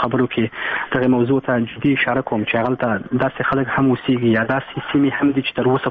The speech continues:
پورې حتی، موبایل ته لاسرسی نه لري. هغه د بشري حقوق-، حقوقونو له یو، یو لومړنیو، هغه، اړتیاوو څخه. نو دې موضوع کې زما، دې موضوع ته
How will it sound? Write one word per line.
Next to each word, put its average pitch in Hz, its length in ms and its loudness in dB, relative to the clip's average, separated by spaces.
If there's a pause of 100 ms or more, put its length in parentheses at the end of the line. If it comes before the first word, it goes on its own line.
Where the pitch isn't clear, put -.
پورې 123 200 2 (520)
حتی، 135 240 -4 (640)
موبایل 131 300 2
ته 135 60 -2
لاسرسی 113 480 -2
نه 131 100 4
لري. 110 240 4
هغه 107 180 0
د - 20 2 (140)
بشري 123 380 0
حقوق-، - 320 -4
حقوقونو 127 480 2
له 120 160 4
یو، 113 80 2 (560)
یو 117 100 4
لومړنیو، 120 560 4 (380)
هغه، 120 160 -2 (2750)
اړتیاوو 135 440 0
څخه. 123 200 -2 (480)
نو 151 220 4
دې 165 200 4
موضوع 165 200 2
کې 160 200 -2
زما، 156 180 2 (320)
دې 143 320 0
موضوع 151 200 0
ته 143 60 2